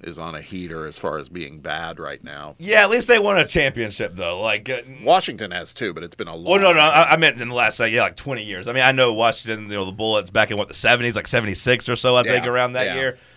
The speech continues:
Speaker 2: But I'm talking about, like, the, not even the Bad Boys Pistons, but, like, Chauncey Billups and, and Rip,
Speaker 1: That's
Speaker 2: Rip
Speaker 1: true.
Speaker 2: Hamilton. Like,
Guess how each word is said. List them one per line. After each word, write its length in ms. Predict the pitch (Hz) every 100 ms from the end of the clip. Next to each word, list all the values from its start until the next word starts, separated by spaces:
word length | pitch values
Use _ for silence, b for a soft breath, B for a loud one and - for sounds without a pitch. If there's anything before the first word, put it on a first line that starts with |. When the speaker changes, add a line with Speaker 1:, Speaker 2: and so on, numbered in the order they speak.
| b -
Speaker 2:
But 80 | 151
I'm 40 |
talking 140 | 175 165
about, 80 |
like, 160 | 135 123
the, 240 | 113 98 b b -
not 160 | 175
even 120 | 185 139
the 60 |
Bad 300 | 120 131 127
Boys 180 | 113 90
Pistons, 440 | - 98 90 101
but, 100 | 101
like, 220 | 104 104 -
Chauncey 340 | 185 180 165
Billups 580 | 131 131 131 127 - 120
and, 120 | 113
and 140 | 120 120
Rip, 60 |
Speaker 1:
That's 200 | 123 127
Speaker 2:
Rip 120 | 135 -
Speaker 1:
true. 60 |
Speaker 2:
Hamilton. 520 | 117 113 113 117 113
Like, 180 | 113 110